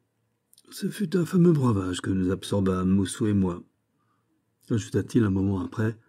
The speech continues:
avec quelque chose qui ressemblait à un soupir. Comprenant que derrière ce soupir se dissimulaient des hauts faits et de folles équipées, je le remorquai dans un coin. « Je n'avais qu'un reproche à faire à Moussou »,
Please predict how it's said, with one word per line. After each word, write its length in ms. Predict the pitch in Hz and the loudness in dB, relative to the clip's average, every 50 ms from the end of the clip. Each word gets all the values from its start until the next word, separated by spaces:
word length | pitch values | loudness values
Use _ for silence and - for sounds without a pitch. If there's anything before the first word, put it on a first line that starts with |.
| _ _ _ _ _ | _ _ _ _ _
avec 180 | - 113 110 107 | -6 -4 -4 -4
quelque 240 | - 113 - - 117 | -6 -10 -6 -6 -6
chose 240 | - - 156 147 - | -4 -4 -4 -4 -4
qui 100 | - 110 | -4 -4
ressemblait 380 | 107 - 110 104 101 110 120 | -4 -2 -2 -2 0 0 0
à 60 | 113 | 0
un 80 | 101 90 | 0 0
soupir. 560 | - - - 98 - 95 92 92 92 90 87 - _ _ _ _ _ _ _ _ _ _ _ _ _ _ _ _ _ _ _ _ _ _ _ _ - - - - _ | -2 -6 -10 -10 -8 -6 -6 -6 -6 -8 -10 -14 _ _ _ _ _ _ _ _ _ _ _ _ _ _ _ _ _ _ _ _ _ _ _ _ -20 -20 -20 -20 _
Comprenant 480 | - - 92 - - 98 98 110 117 110 | -4 -4 -4 -2 -2 0 2 2 2 2
que 120 | 107 113 | 0 0
derrière 380 | 95 95 95 95 95 92 95 - | 0 0 0 0 0 -2 -2 -4
ce 120 | - 101 | -6 -8
soupir 440 | - - - - - 110 113 131 127 | -6 -6 -8 -6 -2 2 4 4 4
se 120 | - - | 4 0
dissimulaient 600 | 101 95 101 95 - - 107 98 98 98 101 98 | -2 -2 -2 -4 -4 -2 0 0 2 2 2 0
des 120 | 90 92 95 | 0 0 0
hauts 140 | 95 95 92 | 0 0 -2
faits 400 | - - - 104 107 110 98 104 | -4 -4 -2 0 0 0 0 -2
et 40 | 95 | -4
de 80 | 95 | -4
folles 320 | 90 - - 95 95 90 92 | -4 -2 -2 -2 -2 0 -2
équipées, 580 | 95 - - 95 - - - 107 107 107 104 - _ _ _ _ _ _ - | -4 -4 -4 -8 -6 -4 -2 -2 -2 -2 -4 -12 _ _ _ _ _ _ 0
je 120 | 110 120 | 2 4
le 100 | 117 110 | 4 4
remorquai 460 | 107 117 110 113 110 110 - - 123 | 4 2 2 2 2 0 0 0 2
dans 240 | 110 107 95 85 101 | 2 2 0 0 -2
un 80 | 98 90 | -4 -4
coin. « 320 | - - 101 95 98 - - _ _ _ _ _ _ _ _ _ _ _ _ _ _ _ _ _ _ _ _ _ _ _ _ _ _ _ _ _ _ _ _ _ | -4 -4 -4 -4 -4 -6 -10 _ _ _ _ _ _ _ _ _ _ _ _ _ _ _ _ _ _ _ _ _ _ _ _ _ _ _ _ _ _ _ _ _
Je 120 | - - 147 | -2 2 4
n'avais 160 | 139 151 139 | 4 4 4
qu'un 140 | 165 165 165 | 4 4 4
reproche 480 | 147 147 - - - 175 160 156 - | 4 2 0 0 -2 -4 -4 -2 -2
à 80 | 139 131 | -4 -4
faire 260 | - - 156 151 135 | -2 0 0 2 2
à 60 | 135 | 4
Moussou », 500 | 131 127 127 120 - - - 156 143 139 | 4 4 4 2 0 0 0 0 0 -2